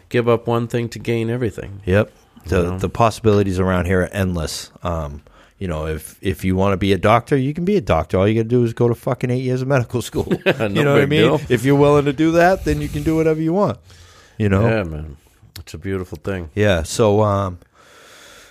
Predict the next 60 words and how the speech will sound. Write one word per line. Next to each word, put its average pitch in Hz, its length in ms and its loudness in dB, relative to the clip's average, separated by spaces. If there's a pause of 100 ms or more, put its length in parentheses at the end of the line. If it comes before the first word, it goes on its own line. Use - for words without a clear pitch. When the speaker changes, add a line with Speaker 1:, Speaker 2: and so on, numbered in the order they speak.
(140)
Speaker 2:
like 135 200 4
we, 131 140 4
you 117 240 -4
know, 107 260 2 (200)
like 110 160 2
we - 60 -2
said, 117 180 2
we're, 101 380 4
we're 98 300 2
at, 95 240 0
uh, 95 360 -2
L 107 160 2
O 113 120 4
L 110 120 4
terms 104 340 -4
dot 95 220 2
com. 107 500 -2
Please 110 180 -2
Speaker 1:
Please 98 140 -2
Speaker 2:
subscribe 92 400 -8
Speaker 1:
subscribe. 98 640 2
Speaker 2:
to 107 160 -2
our 95 160 0
podcast, 101 680 -2
our 98 240 -2
audio 107 360 4
podcast 90 580 -2
especially. 82 640 -6 (100)
Um, 82 400 -8 (220)
Speaker 1:
Appreciate 110 280 -2 (180)
Speaker 2:
know, 95 40 -8
Speaker 1:
you 104 60 -6
guys 104 200 2
Speaker 2:
we 101 40 4
got 107 140 4
Speaker 1:
so 104 60 -2
Speaker 2:
lots 110 320 2
Speaker 1:
much. - 40 -8
Speaker 2:
of - 60 -8
people 117 280 2
in 104 80 0
the 95 80 0
group, 104 280 2
and, 87 160 -2
and 87 300 -8
I 90 80 -2
love 98 280 4
it. 104 140 0
I 90 160 0
think 107 180 -4
we're 95 80 -2
coming 101 260 0
up 101 140 0
on 92 100 0
a 80 60 -4
thousand 95 480 2
people, 95 340 0
which 90 200 -2
is 82 100 -8
huge. 92 480 -8